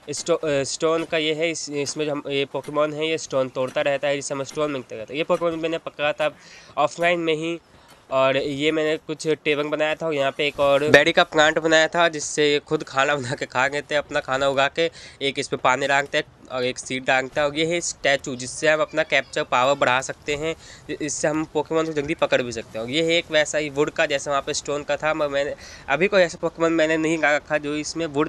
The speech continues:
तोड़े, तो मैं कभी कभार खुद ही wood तोड़ लेता हूँ। और ये है कुछ Pokemon जो मैं offline में और पिछले episode में बग गया था। इसमें सबसे favorite मेरा ये है लेवल नाइन का कैपेबिलिटी। ये बंदा दो चार shot में ही मार देता है Pokemons को। मैं बड़े बड़े Pokemon से मैंने अभी तक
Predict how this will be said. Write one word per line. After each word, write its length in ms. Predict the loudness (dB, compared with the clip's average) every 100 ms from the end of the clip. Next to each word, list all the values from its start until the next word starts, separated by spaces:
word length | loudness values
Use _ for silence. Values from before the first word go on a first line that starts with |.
| -2
तोड़े, 240 | -4 -4
तो 160 | -6 -6
मैं 200 | -2 0
कभी 220 | 0 -2
कभार 240 | 0 0 0
खुद 160 | -2
ही 60 | -4
wood 140 | -4
तोड़ 260 | -6 -8 -6
लेता 220 | -6 4
हूँ। 80 | 6
और 120 | 8
ये 140 | 6
है 80 | 6
कुछ 180 | 2 0
Pokemon 540 | 2 4 6 6 6
जो 100 | 4
मैं 100 | 2
offline 560 | 4 2 2 2 4 4
में 300 | 4 6 4
और 200 | 4 0 0
पिछले 320 | 0 2 2
episode 340 | 2 2 2
में 100 | 4
बग 220 | 2 0 2
गया 240 | 2 2 0
था। 140 | -2
इसमें 260 | -2 0 0
सबसे 380 | 0 0 -2
favorite 360 | 2 2 2 0
मेरा 240 | 0 2
ये 200 | 2 2
है 140 | 0 0
लेवल 220 | 0 0
नाइन 260 | 0 0 0
का 120 | 0
कैपेबिलिटी। 520 | 2 0 0 -6 -4
ये 200 | 2 2
बंदा 400 | 2 2 2 0 -4 -14 -16 -6
दो 160 | 2 4
चार 220 | 6 2
shot 340 | 2 2 0 0
में 160 | -2
ही 120 | 0
मार 260 | 2 2 2
देता 240 | -2 -4
है 100 | -4
Pokemons 500 | -4 -6 -2 -2 -4
को। 100 | -4
मैं 120 | -2 2
बड़े 160 | 4
बड़े 160 | 6 4
Pokemon 380 | 2 2 2 2
से 140 | 0
मैंने 160 | 0 0
अभी 140 | 0
तक 120 | -2